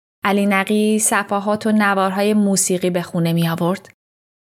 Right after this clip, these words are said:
پدر بزرگ برای بچه‌ها کتابای سعدی، مولانا و حافظ و کادو می‌آورد و اونها رو تشویق به خوندن می‌کرد.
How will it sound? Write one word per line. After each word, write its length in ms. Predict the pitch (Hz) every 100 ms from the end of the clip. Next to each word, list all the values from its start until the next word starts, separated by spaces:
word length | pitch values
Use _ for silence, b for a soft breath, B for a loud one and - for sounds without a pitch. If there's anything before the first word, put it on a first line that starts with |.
| -
پدر 280 | 202 190 180
بزرگ 520 | 180 180 190 190 185 -
برای 340 | 185 185 185
بچه‌ها 480 | 185 185 180 185 180
کتابای 480 | 196 190 185 180 180
سعدی، 580 | - 180 170 175 180
مولانا 680 | 180 180 175 175 175 175 175 175
و 100 | 175
حافظ 540 | - 180 175 180 180
و 20 |
کادو 320 | 175 180 175
می‌آورد 500 | 180 185 180 185 180
و 100 | 196 196 _ _ _ -
اونها 340 | 262 247 240
رو 100 | 226
تشویق 540 | 220 202 196 - 190 185
به 100 | 180
خوندن 500 | - 170 160 170 160
می‌کرد. 420 | 160 - 190